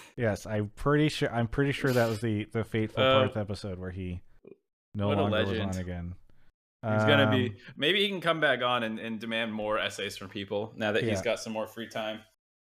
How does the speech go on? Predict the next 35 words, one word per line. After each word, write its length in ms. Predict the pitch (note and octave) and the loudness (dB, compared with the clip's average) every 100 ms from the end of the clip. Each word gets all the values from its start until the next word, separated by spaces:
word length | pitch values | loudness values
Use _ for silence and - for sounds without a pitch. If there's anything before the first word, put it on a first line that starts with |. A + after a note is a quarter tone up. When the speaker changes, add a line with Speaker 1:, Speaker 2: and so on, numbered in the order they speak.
| _ - | _ 4
Speaker 2:
Well, 200 | C3+ D3 | 6 6
you 120 | D3 | 4
say 200 | - E3+ | 4 6
that, 200 | F#3 D#3+ | 8 8
but 180 | B2+ B2 | 6 4
the, 380 | B2+ B2 A#2+ A#2+ | 2 2 2 0
on 180 | B2+ B2 | 2 4
the, 140 | C3+ B2+ | 4 2
on 140 | B2 | 0
the 100 | B2 | 0
video 320 | A2+ C#3 E3 F3 | 2 4 6 4
that 120 | C3+ | 2
he 180 | C#3 B2+ | 0 0
did, 300 | B2 A#2+ A2+ | 2 2 0
um, 640 | - A2+ A2 G#2+ G2+ G2+ - - - _ _ _ _ _ _ _ - - - _ _ _ - | 0 4 4 4 0 -4 -16 -20 -20 _ _ _ _ _ _ _ -20 -20 -20 _ _ _ 0
and 140 | A#2 | 2
the, 140 | A#2+ - | 2 2
and 120 | A#2+ | 2
the, 280 | A#2 A2+ A2+ - | 4 4 2 0
there, 300 | B2+ B2+ A#2 - - | 4 4 4 -4 -8
for, 180 | - B2+ | 0 0
'cause 220 | - C3 | 4 4
he 60 | B2 | 6
did 180 | C3+ B2+ | 6 8
that, 140 | A#2+ | 8
like, 140 | A#2+ A#2 | 6 6
announcement 400 | A2 A2 A#2+ G2+ | 4 4 2 2
video, 400 | G#2+ G2 F#2+ G2+ | 4 4 2 0
and, 460 | A2 G2+ G2 F#2 - | 0 0 0 -2 -10
um, 480 | G#2+ A2 F#2+ F#2 F#2 - _ _ - | -6 -2 -2 -4 -8 -16 _ _ -2
Andrew, 360 | A2 G#2+ A2+ G#2 | 0 4 4 4
who's 160 | G2+ | 2
their 120 | G#2 | 0
video 280 | G2 G#2 G#2 | 0 2 2
guy, 420 | G2 G2 F#2+ F#2+ | 2 2 2 -2